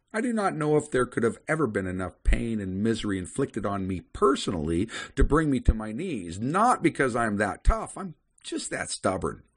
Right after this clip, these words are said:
The pain I experienced while watching my son is probably the only thing that could have hurt me bad enough to open the door for God to save me.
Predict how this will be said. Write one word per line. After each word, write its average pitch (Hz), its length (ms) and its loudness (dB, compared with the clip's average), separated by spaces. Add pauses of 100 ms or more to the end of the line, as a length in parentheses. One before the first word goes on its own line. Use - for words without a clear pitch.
(720)
The - 80 -2
pain 175 400 4
I 135 120 -6
experienced 147 580 -4
while 117 180 -2
watching 123 400 0
my 107 120 -4
son 131 420 -4
is 110 120 -8
probably 147 360 -4
the 110 240 -2
only 143 280 0
thing 98 400 0
that 85 180 -10 (380)
could 143 240 2
have 117 140 -2
hurt - 280 -4
me 87 100 -8
bad 85 260 -6
enough 87 340 -8
to - 120 -8
open 107 260 -4
the 92 60 -6
door 104 260 -2
for - 120 -8
God 92 280 -4
to 76 60 -10
save 107 360 -6
me. 73 180 -16